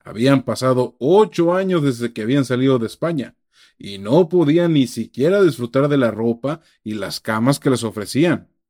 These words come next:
por haber estado sin estas cosas durante tanto tiempo. Por el día de la fiesta de San James,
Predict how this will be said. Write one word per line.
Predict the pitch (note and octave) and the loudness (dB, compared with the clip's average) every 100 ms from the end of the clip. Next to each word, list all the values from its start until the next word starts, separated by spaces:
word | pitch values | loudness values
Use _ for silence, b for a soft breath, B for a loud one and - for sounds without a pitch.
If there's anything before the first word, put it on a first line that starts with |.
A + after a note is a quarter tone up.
| _ | _
por | C#4+ C#4+ | 2 4
haber | A#3 F3 | 4 4
estado | D#3+ D3+ B2+ A#2+ D#3 | 2 0 0 2 0
sin | D#3+ A2 | -2 -10
estas | G2+ G2 A#2+ - | -10 -8 -10 -8
cosas | A2+ A2+ C#3+ | -8 -4 -2
durante | A#2 G#2 F#2+ - | -2 -4 -8 -14
tanto | - A#2+ D3+ E3+ F3+ F#3 F#3 E3 G3 G3 F3+ | -8 -4 0 0 0 -2 -4 0 2 2 0
tiempo. | - A#2 G#2+ G2+ G2 G2 _ - _ _ _ _ _ _ _ _ _ | -8 -6 -6 -10 -12 -16 _ -20 _ _ _ _ _ _ _ _ _
Por | F#3+ G3+ F#3+ | 2 4 4
el | F#3 D#3+ | 4 4
día | G#3+ C4+ C4 | 2 4 4
de | A#3 | 4
la | G3 | 4
fiesta | D#3 F#3+ F3 F3+ | 4 2 2 -2
de | D#3 | -2
San | C3+ A#2+ A2 | 0 -2 0
James, | D3 D3 G#2 - - | 0 0 -2 -10 -20